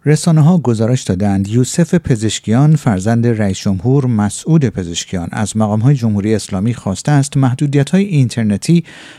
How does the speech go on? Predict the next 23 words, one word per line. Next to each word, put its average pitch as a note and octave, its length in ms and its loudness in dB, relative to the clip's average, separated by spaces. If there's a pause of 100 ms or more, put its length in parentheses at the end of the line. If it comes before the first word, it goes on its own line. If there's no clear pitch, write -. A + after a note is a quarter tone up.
پس E3+ 260 0
از E3+ 220 -2
اعتراضات G#2 760 -2
را G#2 120 0
بردارند A2 760 0
و A#2 100 2 (100)
هشدار D3 340 0
داده C3 300 0
ادامه G#2+ 420 0
خاموشی G2+ 540 -2
دیجیتال F#2+ 560 -2
می‌تواند D3+ 580 2 (320)
نارضایتی B2+ 840 2
عمومی A2 600 0
را A#2+ 180 -2 (100)
عمیق‌تر G2 560 -4
کند. F#2 400 -8 (280)
او C#3 200 2
در B2 200 0
یک B2 160 2
پست - 460 -4
تلگرامی A2 680 -2
نوشت: C#3+ 500 0